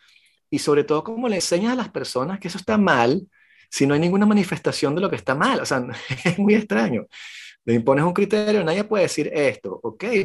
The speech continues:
pero déjalos que vean por qué no pueden decir eso, por qué está mal. Y enséñale las obras en su contexto, no les digas simplemente, "No podemos, este, leer la Ilíada sin tomar en cuenta que había esclavos matando". Sí, o sea, eso lo sabemos, tranquilo, no te preocupes.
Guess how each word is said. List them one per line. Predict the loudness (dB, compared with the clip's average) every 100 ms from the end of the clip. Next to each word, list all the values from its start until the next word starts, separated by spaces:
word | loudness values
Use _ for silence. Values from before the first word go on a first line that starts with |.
| 2
pero | 4 4 0 -4 _ _
déjalos | 0 2 2 -2
que | 0 0
vean | 0 -2
por | -4 -2
qué | -4
no | -4 -6
pueden | -4 -4
decir | -4 0
eso, | 0 0 -2
por | -2 0
qué |
está | -2 -2 -6
mal. | -4 -2 -2 -2 -6 _ _ -20 _ _ -4
Y | -2 -2
enséñale | -2 0 0
las | 0
obras | 0 0
en | -4
su | -6
contexto, | -6 -6 -6 -6 -4
no | -2
les | 0 0
digas | 0 0
simplemente, | -4 -2 0 0 2 4 4 2 -4 _ _ -20 _
"No | 0 0
podemos, | 4 6 6 4 0 0
este, | -2 0 2 2
leer | 0 2 2 2 0
la | -2 -2
Ilíada | 0 0 0 0 -6
sin | -8
tomar | -8 -6 -4
en |
cuenta | -2 -2 -2 -4
que | -2
había | -4
esclavos | -6 -2 0 0
matando". | -2 -4 -4 -6
Sí, | -4 0 0
o |
sea, | 0 -4
eso | -4
lo | -8
sabemos, | -2 0 0 -4 -16
tranquilo, | -16 -8 -8
no | -6
te |
preocupes. | -4 -4 -4 -8